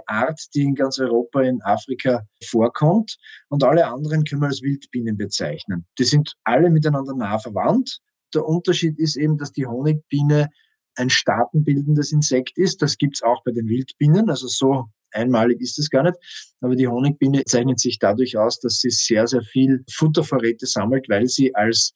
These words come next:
Staatengesamtheit überwintert. Und dieses Futter ist eben der Honig. Und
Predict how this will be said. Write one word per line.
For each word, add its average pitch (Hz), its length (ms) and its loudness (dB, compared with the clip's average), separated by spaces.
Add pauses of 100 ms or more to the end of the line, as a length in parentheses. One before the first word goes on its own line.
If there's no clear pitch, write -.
Staatengesamtheit 117 1400 -2
überwintert. 101 800 -6 (140)
Und 127 300 -2
dieses 160 300 2
Futter 175 400 2
ist 165 300 -2 (120)
eben 151 420 2 (300)
der 123 120 0
Honig. 143 640 -2 (320)
Und 147 380 -2